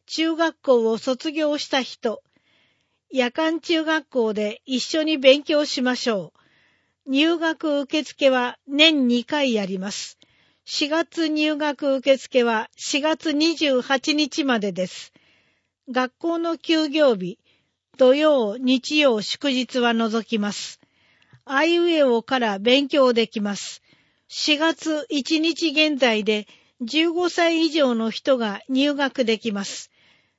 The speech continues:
対象は府内在住者、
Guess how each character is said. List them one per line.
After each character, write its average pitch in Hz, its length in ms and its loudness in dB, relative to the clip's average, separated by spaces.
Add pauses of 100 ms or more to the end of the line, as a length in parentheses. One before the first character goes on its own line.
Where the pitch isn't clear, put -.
(160)
対 302 200 0
象 311 300 -2
は 285 300 0
府 330 200 -4
内 294 300 2
在 247 300 2
住 240 240 2
者、 - 240 -8